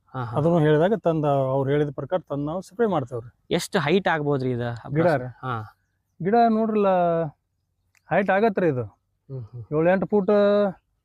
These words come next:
Speaker 2: ಹತ್ತು ಫೂಟ್ ತನಕ ಹೋಗ್ಬೋದ್ರಿ ಗಿಡಗಳು ಎತ್ತರ ಕಡೆ.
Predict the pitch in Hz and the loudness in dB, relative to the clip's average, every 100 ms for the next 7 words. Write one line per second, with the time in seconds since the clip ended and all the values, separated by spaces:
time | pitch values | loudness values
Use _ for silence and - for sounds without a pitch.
0 | _ 175 - 202 190 208 220 175 165 143 | _ -8 -4 -4 -2 0 2 2 2 2
1 | 131 131 127 120 - _ _ _ _ _ | 0 -2 -4 -6 -12 _ _ _ _ _
2 | _ - 139 - 127 117 | _ -8 -6 -6 -8 -8